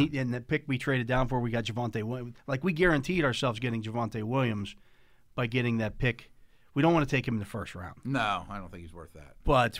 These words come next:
Speaker 1: we got him in, in a spot in the forties where now it makes perfect sense.
Speaker 2: Yeah, and he fills a need, and, I mean, he's gonna, he should be your opening day starter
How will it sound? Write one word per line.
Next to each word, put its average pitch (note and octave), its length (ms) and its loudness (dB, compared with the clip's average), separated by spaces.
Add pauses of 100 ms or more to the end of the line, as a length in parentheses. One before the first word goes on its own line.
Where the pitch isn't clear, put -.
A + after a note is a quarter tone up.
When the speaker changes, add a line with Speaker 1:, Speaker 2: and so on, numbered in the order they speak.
Speaker 1:
we C3 120 -2
got C3 240 4
him B2 360 2
in, A#2 160 -2
in A#2+ 180 -4
a A#2 60 -4
spot B2 400 0
in G#2+ 80 -4
the G#2 80 -4
forties A#2+ 580 0
where A2 300 -4 (120)
now B2 220 -2
it G#2 80 -6
makes G#2+ 220 -8
perfect E3 340 -4
sense. F#2 260 -10
Speaker 2:
Yeah, C3 200 -2 (100)
and G#2+ 80 -10
he G2 60 -10
fills C3 240 -4
a B2 60 -4
need, B2 280 -4
and, G#2 300 -6 (420)
I F#2+ 40 -12
mean, F#2+ 200 -10
he's G2+ 180 -10
gonna, G#2+ 200 -6 (120)
he A#2 140 -14 (140)
should D#3+ 180 -6
be C3+ 80 -4
your B2 80 -2
opening A#2 240 -2
day A2 120 -6
starter A2 440 -8